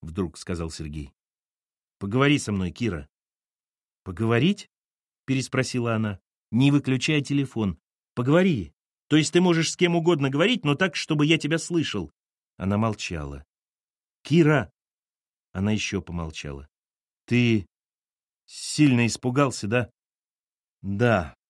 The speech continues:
сказал он, «да. Я сильно испугался.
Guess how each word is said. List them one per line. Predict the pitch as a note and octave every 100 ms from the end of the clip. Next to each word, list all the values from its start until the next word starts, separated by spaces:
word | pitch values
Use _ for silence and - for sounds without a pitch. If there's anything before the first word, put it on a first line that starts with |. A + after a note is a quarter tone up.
| _
сказал | - F#2+ E2+ E2
он, | D2+ C2+ _
«да. | F2+ G#2+ E2 - _ _ _ _ _ -
Я | F#2+ B2+
сильно | - - B2+ A#2+ A#2
испугался. | G#2 - G#2+ F2 E2 - -